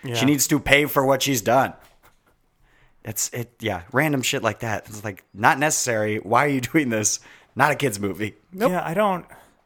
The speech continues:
Speaker 1: I'm trying to think of other Disney movies where, like, the evil person, like, gets ripped to shred by, like, a much more evil thing.
Speaker 2: Bambi's mom dies. That's
Speaker 1: Th-,
Speaker 2: pretty
Speaker 1: and that's the
Speaker 2: heart-wrenching.
Speaker 1: first thing in that movie.
Speaker 2: Yeah,
Speaker 3: Yeah.
Speaker 2: that one's pretty bad, but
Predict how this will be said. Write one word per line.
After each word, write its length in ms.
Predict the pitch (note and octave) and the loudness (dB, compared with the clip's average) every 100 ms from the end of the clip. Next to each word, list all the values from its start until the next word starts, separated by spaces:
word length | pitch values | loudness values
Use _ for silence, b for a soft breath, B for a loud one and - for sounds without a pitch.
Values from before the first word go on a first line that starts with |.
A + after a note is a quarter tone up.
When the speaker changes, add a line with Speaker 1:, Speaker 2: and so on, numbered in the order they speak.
| _ _ - | _ _ -16
Speaker 1:
I'm 80 | |
trying 140 | - B3 | -6 -2
to 60 | |
think 100 | B3 | 2
of 60 | F3+ | 4
other 180 | E3+ C#3+ | 4 4
Disney 260 | E3 G3+ | 2 2
movies 320 | C3+ A#2 A#2 B2 | 2 2 0 2
where, 220 | B2 B2 | 2 4
like, 320 | B2+ A#2+ - | 0 -2 -2
the 160 | C3 - | -4 -2
evil 280 | C#3 C#3+ D3+ | -4 -2 0
person, 580 | C#3 B2+ - B2 B2 - - | 0 -2 -2 -4 -6 -12 -8
like, 420 | B2 A#2 A2 - b b b b b _ - | -4 -4 -6 -14 b b b b b _ -4
gets 240 | C3 - | -2 -2
ripped 260 | B2 C3 - | -2 -2 -4
to 60 | |
shred 340 | - C3+ B2 A#2+ | -4 0 0 0
by, 120 | A#2 | -2
like, 260 | A2+ A2+ - | -2 -6 -10
a 80 | A#2 | -12
much 540 | A2+ A#2 A#2 A2+ - | -10 -8 -8 -10 -10
more 200 | A#2 A#2 | -10 -10
evil 300 | A2+ A2 G2+ | -10 -12 -14
thing. 360 | - G2 F2+ G2+ | -14 -14 -14 -12
Speaker 2:
Bambi's 840 | G#2+ C3 D3+ D3 C3+ A#2+ - - - - - _ F2+ _ | 0 2 2 2 2 2 0 -2 -8 -18 -18 _ -20 _
mom 400 | - G#2+ A2 B2 A2+ | -4 0 2 0 2
dies. 580 | C3 C3+ C#3+ C#3+ - - - | 4 4 2 -2 -6 -8 0
That's 180 | A2+ | 0
Speaker 1:
Th-, 40 | - | 2
Speaker 2:
pretty 140 | B2+ | 4
Speaker 1:
and 80 | C3 | 6
that's 80 | C3 | 6
the 60 | A2+ | 6
Speaker 2:
heart-wrenching. 260 | C3+ G#3 | 6 6
Speaker 1:
first 120 | D3+ C#3+ | 6 4
thing 160 | G#3 | 4
in 80 | G#3 | 6
that 140 | G#3 G#3 | 4 4
movie. 300 | C#4+ B3 A#2+ | 2 4 4
Speaker 2:
Yeah, 300 | A2 G2 F#2 | 4 2 -2
Speaker 3:
Yeah. 200 | E3+ C#3 | -6 -2
Speaker 2:
that 200 | D#3 A#2+ | 2 4
one's 160 | C#3+ C#3+ | 2 0
pretty 180 | D#3+ D3 | -2 0
bad, 380 | D#3+ D#3+ D3 | 2 0 0
but 280 | A#2 G2+ - | 0 -2 -4